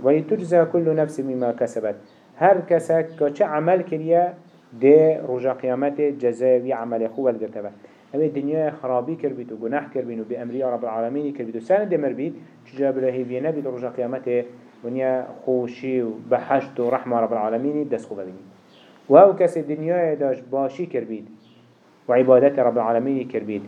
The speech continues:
و عمل صالح کر بید، چجا بلا خوب هیوی نکد؟ الا رجا قیامته چه ولگته با؟ الا باشیه. هل جزاء الإحسان إلا الإحسان؟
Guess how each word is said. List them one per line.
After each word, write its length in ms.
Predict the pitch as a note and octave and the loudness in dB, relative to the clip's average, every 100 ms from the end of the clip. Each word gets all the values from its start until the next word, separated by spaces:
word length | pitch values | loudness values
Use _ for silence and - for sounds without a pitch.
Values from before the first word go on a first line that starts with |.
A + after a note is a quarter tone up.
| - - - B2+ | -16 -20 -12 0
و 40 | |
عمل 540 | B2+ C3+ A#2+ C3+ C#3 | 4 4 4 4 4
صالح 420 | B2+ B2 A#2+ C#3 C#3 | 4 2 2 0 -2
کر 120 | B2+ | -4
بید، 180 | C#3+ D3+ - - | -4 -6 -14 -18
چجا 320 | - F#3 E3+ | -10 4 4
بلا 180 | D3 D3 | 6 2
خوب 180 | C#3+ C3+ | 0 -4
هیوی 300 | C3 B2+ B2+ | -2 -2 -4
نکد؟ 360 | C3+ B2+ A2+ D3+ | -4 -4 -6 0
الا 240 | E3 D3+ | 2 2
رجا 160 | C3 C3 | 0 -4
قیامته 400 | C#3+ D3+ C#3+ C#3+ | -2 -2 -2 -4
چه 120 | E3+ | 0
ولگته 340 | C3+ A2+ G#2+ | 0 -2 -4
با؟ 140 | A2 C3+ - _ _ D3+ | -6 -6 -12 _ _ -6
الا 200 | D#3+ D3 | -4 -2
باشیه. 460 | C3+ C3 - A#2 - - _ | -2 -4 -6 -8 -8 -20 _
هل 160 | C#3+ C#3+ | -4 -2
جزاء 480 | B2+ B2 C3+ C#3 B2+ | -4 -2 0 0 -2
الإحسان 600 | A#2+ B2 - D#3+ E3+ E3 | -8 -10 -6 -4 -2 -4
إلا 300 | E3 C#3 A#2+ | -6 -4 -4
الإحسان؟ 500 | A2+ B2 - G2+ | -6 -12 -14 -12